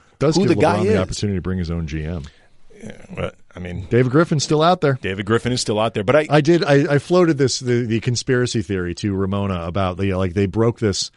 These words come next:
Speaker 1: purposely at this point so that, uh, Colangelo would get fired at a time where LeBron could then bring in his own guy. And she pointed out, A, uh, the Ringer's been on this for months, to which I replied, "That's probably true. Uh, it's hard to do all this reporting in thirty-six hours.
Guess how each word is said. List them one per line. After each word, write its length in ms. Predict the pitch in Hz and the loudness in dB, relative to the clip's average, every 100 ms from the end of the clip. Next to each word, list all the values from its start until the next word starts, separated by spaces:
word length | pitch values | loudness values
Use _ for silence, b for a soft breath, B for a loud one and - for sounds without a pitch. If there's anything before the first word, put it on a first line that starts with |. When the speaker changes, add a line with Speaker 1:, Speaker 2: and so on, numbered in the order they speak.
| b b - | b b -4
Speaker 1:
purposely 460 | - 190 160 139 110 | 0 2 0 2 2
at 80 | |
this 160 | 113 107 | 0 -2
point 320 | - 113 110 | -2 -2 -2
so 320 | - 151 160 | -2 2 2
that, 400 | 139 143 127 113 b b b _ | 4 2 2 -2 b b b _
uh, 340 | 113 107 101 107 | -2 0 0 -4
Colangelo 540 | - 120 135 131 123 | -4 -2 0 2 2
would 100 | 107 | 2
get 140 | 107 | -2
fired 420 | - 131 131 107 104 | -2 -2 0 0 -2
at 160 | 117 | -2
a 60 | 113 | -2
time 300 | - 117 110 | -2 -4 -2
where 120 | 107 | -2
LeBron 460 | 101 104 107 110 107 | -2 -2 -2 -2 -4
could 160 | 101 | -2
then 220 | 107 107 98 | -2 -2 -2
bring 240 | 110 107 | -2 -2
in 80 | 98 | -2
his 160 | 92 | -4
own 160 | 98 95 | -4 -4
guy. 240 | 104 101 | -2 0
And 240 | 95 92 90 | -2 -4 -4
she 160 | 101 | -6
pointed 320 | 95 104 95 90 | -4 -2 -2 -2
out, 240 | 87 82 B B - | -4 -6 B B 0
A, 340 | 113 104 95 b b - | 2 4 2 b b -6
uh, 240 | 104 101 | -2 -2
the 260 | 110 135 117 | -6 -2 2
Ringer's 300 | 120 120 98 | 4 4 0
been 160 | 107 98 | 0 -2
on 160 | 95 | 0
this 140 | 87 - | -2 -4
for 160 | 90 | -4
months, 500 | 85 92 104 87 - | -2 0 0 -2 -4
to 160 | 98 95 | -4 -2
which 160 | 98 | 0
I 60 | 98 | 0
replied, 420 | 92 87 95 87 B B | -2 -2 -4 -4 B B
"That's 160 | 120 - | -8 -8
probably 500 | - 127 117 113 101 | -4 2 2 2 0
true. 480 | - 107 98 90 80 b b - | 0 2 2 0 -4 b b -6
Uh, 180 | 95 101 | -4 -4
it's 100 | 107 | -6
hard 220 | - 123 | 0 0
to 40 | 95 | 2
do 120 | 104 | 2
all 120 | 98 | 2
this 180 | 92 - | 2 -2
reporting 340 | 92 104 92 90 | -4 -2 -2 -2
in 60 | |
thirty-six 480 | 87 95 87 90 - | -2 -2 -2 -6 -4
hours. 400 | 98 92 85 | -2 -2 -4